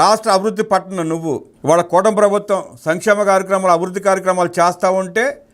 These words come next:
ఇస్తే మంచి సలహా ఇవ్వాలి, లేదు అక్కడ ఏమైనా తప్పులు జరుగుతుంటే ఎత్తి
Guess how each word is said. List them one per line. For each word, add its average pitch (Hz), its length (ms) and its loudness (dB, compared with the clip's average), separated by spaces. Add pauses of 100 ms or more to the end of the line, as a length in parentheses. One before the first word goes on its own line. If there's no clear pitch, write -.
(120)
ఇస్తే 220 240 0 (180)
మంచి 190 260 -4
సలహా 190 340 4
ఇవ్వాలి, 143 320 0 (180)
లేదు 220 280 4 (140)
అక్కడ 202 200 0
ఏమైనా 190 200 2
తప్పులు 180 320 -2
జరుగుతుంటే 202 380 -2
ఎత్తి 190 140 -8